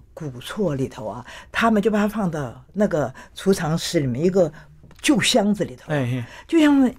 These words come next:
Speaker 1: 百年以后，后来他们要清理要卖嘛，就说：“哎呀，这些东西该丢掉了。”丢掉，这个就是到了这一世，到了这一世就是，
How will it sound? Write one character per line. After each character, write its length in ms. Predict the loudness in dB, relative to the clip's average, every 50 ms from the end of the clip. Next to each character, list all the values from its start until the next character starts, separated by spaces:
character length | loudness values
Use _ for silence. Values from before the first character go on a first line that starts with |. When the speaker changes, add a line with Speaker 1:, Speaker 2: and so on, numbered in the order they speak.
| -2
Speaker 1:
百 160 | 2 4 4 6
年 240 | 6 6 6 4 4
以 100 | 2 2
后， 280 | 2 2 2 2 2
后 160 | 2 2 2
来 100 | 2 4
他 100 | 4 4
们 100 | 4 6
要 100 | 4 4 2
清 280 | 0 0 2 4 4
理 100 | 4 6
要 160 | 6 4 4 4
卖 260 | 4 4 4 2 0
嘛， 220 | -2 -4 -8 -10 -14 _ -20 -20 -20 -20 -20 -20 _
就 160 | -2 -2 -2
说 140 | -2 -2 -6 -4
：“哎 100 | -4 -2
呀， 200 | -2 -2 -4 -2
这 120 | -2 -2 0
些 120 | 0 0
东 160 | 2 2 2
西 140 | 4 2 0
该 160 | 0 0 -4 -2
丢 220 | 2 4 4 4
掉 180 | 6 6 4 4
了。” 180 | 2 0 -6 -12 -20 -20 -20 -20 -20 -2
丢 160 | 2 4 4
掉， 180 | 4 4 2 -2 -8 _ _ _ _
这 320 | 0 2 2 4 4 2
个 280 | 0 2 0 0 0 -4 -10 _ _
就 160 | -2 -2 0
是 160 | 0 0 -2 -2
到 200 | -2 -2 -2 -2
了 100 | -4 -4
这 260 | -2 0 2 4 4
一 40 | 4
世， 360 | 2 0 -4 -6 -6 -6 -6 -10 _ -20 _ -16 _
到 120 | 0 2 2
了 100 | 2 2
这 140 | 4 4 4
一 80 | 4
世 180 | 2 0 -4 -6
就 160 | 0 2 2 4
是， 280 | 4 4 2 2 0